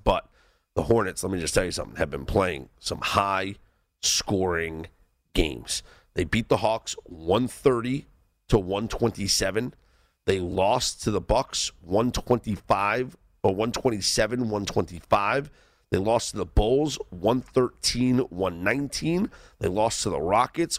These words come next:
one forty-six, one forty-three. They beat the Timberwolves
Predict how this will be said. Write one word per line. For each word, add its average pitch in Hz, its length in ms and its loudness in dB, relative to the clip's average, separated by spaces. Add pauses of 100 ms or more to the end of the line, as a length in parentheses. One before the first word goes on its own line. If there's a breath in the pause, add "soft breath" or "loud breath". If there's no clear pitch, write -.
one 98 320 0
forty-six, 123 1000 0
one 98 240 0
forty-three. 113 840 0 (400 soft breath)
They 98 120 2
beat 123 240 -6
the 101 100 -4
Timberwolves 95 640 0